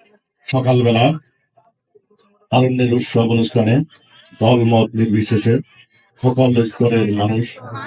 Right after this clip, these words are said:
আজকে একত্রিত হয়ে এই তারুণ্যের উৎসব আয়োজনের মঞ্চকে আলোকিত করেছেন। এই জন্য সবাইকে জানাচ্ছি ধন্যবাদ সহ আসসালামু আলাইকুম।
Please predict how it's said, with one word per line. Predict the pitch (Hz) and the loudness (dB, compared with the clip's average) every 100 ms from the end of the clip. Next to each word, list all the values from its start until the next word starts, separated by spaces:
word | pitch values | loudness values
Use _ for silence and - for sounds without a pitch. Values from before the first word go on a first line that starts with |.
| - - - | -16 -20 -4
আজকে | 110 - 123 107 107 110 - - _ - - | -4 -2 -2 -2 -4 -10 -16 -18 _ -16 -8
একত্রিত | 127 127 123 123 127 | -6 -4 -6 -4 -2
হয়ে | 123 135 - - _ _ _ _ _ _ _ | 0 -2 -2 -10 _ _ _ _ _ _ _
এই | 127 131 | -2 0
তারুণ্যের | 131 131 127 123 | 0 0 0 -2
উৎসব | 123 123 - 123 123 - 123 - 120 117 508 466 - 135 127 131 - | -4 -4 0 0 -2 -10 -20 -16 -16 -16 -16 -16 -16 -14 -14 -14 -8
আয়োজনের | 120 127 123 127 127 120 | -2 0 0 0 -2 -2
মঞ্চকে | 120 127 - 127 120 123 _ _ _ _ - | -2 -4 -4 -4 -4 -6 _ _ _ _ -2
আলোকিত | 127 127 123 - | 0 0 -4 -2
করেছেন। | 110 117 - 123 131 _ - - - | -4 -4 -4 -6 -8 _ -20 -20 -6
এই | 107 127 | -2 0
জন্য | 131 123 117 | 0 -2 -6
সবাইকে | - 117 113 120 | -4 -4 -2 -2
জানাচ্ছি | 107 107 - - 117 113 - - - - | -2 -2 -4 -4 -6 -8 -16 -16 -16 -6
ধন্যবাদ | 92 120 113 110 - - - - - | -2 0 0 -2 -4 -16 -20 -18 -4
সহ | 117 113 | 0 0
আসসালামু | 107 - 113 | -2 -2 0
আলাইকুম। | 104 107 107 123 | 2 0 0 -2